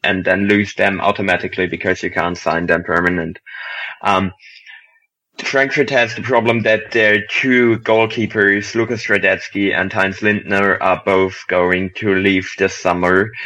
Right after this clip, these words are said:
because Radetzky hasn't signed a new contract yet, and, um, Frankfurt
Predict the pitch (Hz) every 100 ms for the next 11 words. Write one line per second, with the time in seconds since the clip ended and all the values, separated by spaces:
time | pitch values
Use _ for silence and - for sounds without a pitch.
0 | 160 110 - 101 95 - 104 107 101 -
1 | 107 104 107 101 110 - 98 98 101 101
2 | 98 110 98 90 95 90 - 98 92 92
3 | - _ - - 95 92 92 90 90 -
4 | - 90 87 104 92 92 95 92